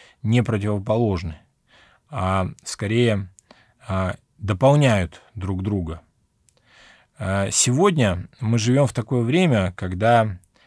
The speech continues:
люди, ну, поступают по своим желаниям. И иногда, а, допустим, нет у них желания, чтобы в их семье был ребёнок, и женщина, к сожалению,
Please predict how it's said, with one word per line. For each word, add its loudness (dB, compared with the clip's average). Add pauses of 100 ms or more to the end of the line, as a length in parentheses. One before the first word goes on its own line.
(180)
люди, 0 (280)
ну, -2
поступают 2
по 0
своим 0
желаниям. 0 (140)
И -4 (500)
иногда, 0 (880)
а, -2
допустим, -2 (220)
нет 0
у 0
них 2
желания, 2
чтобы -6
в -4
их -8 (160)
семье -2 (100)
был -4 (240)
ребёнок, 0 (500)
и -4 (240)
женщина, 0 (240)
к -16
сожалению, -2